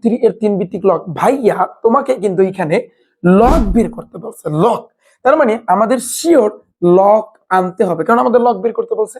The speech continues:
আচ্ছা, এটা গেল। এরপরে মাথায় রাখবা, যত ভিত্তিক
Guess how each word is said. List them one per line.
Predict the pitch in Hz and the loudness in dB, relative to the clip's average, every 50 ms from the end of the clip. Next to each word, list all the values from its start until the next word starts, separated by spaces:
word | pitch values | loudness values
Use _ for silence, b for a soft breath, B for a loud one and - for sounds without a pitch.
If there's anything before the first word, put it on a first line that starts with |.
| _ _ _ _ _ _ 165 | _ _ _ _ _ _ -6
আচ্ছা, | 156 - - - - | -6 -6 -12 -4 -2
এটা | 208 202 160 | -2 2 2
গেল। | 170 151 147 b b b b b b b - | 0 -2 -2 b b b b b b b 0
এরপরে | 294 330 311 311 262 220 202 190 | 0 0 2 2 0 0 2 0
মাথায় | 180 175 226 226 208 | 0 2 4 4 2
রাখবা, | 180 147 165 185 - b b b b b _ - - 143 160 | 2 2 0 -2 -2 b b b b b _ -12 -8 -2 0
যত | 262 285 294 285 - 330 330 311 294 220 151 175 | 2 2 2 0 0 2 2 2 2 0 -2 -4
ভিত্তিক | 220 - - _ _ 311 294 | -4 -4 -6 _ _ 0 0